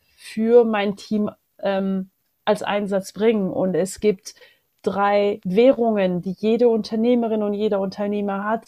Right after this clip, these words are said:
Das ist einmal Zeit, Geld und Energie.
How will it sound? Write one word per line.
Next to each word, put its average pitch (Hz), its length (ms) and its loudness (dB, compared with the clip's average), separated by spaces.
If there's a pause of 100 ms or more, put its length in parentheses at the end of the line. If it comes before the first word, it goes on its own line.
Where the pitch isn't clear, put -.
Das 180 260 -4
ist 196 240 -8
einmal 190 560 0 (220)
Zeit, 247 560 2 (300)
Geld 208 480 2
und 202 100 -2
Energie. 190 520 -2